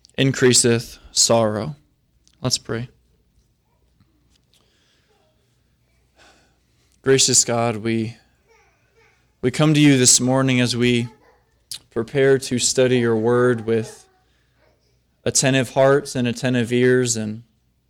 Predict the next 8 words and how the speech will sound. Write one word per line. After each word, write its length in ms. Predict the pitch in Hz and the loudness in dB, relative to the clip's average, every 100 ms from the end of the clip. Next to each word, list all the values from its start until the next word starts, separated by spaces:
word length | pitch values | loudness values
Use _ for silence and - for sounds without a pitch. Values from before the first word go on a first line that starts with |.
| _ _ - | _ _ -20
we 240 | 208 135 131 | -8 0 2
ask 360 | 123 131 - | 2 0 -4
on 100 | 123 | -4
this 220 | 120 120 120 | -2 -4 -4
morning 400 | 123 131 131 120 | -4 -4 -4 -4
that 100 | 87 | -4
you 140 | 117 | -2
would 320 | 120 113 120 | 0 0 -4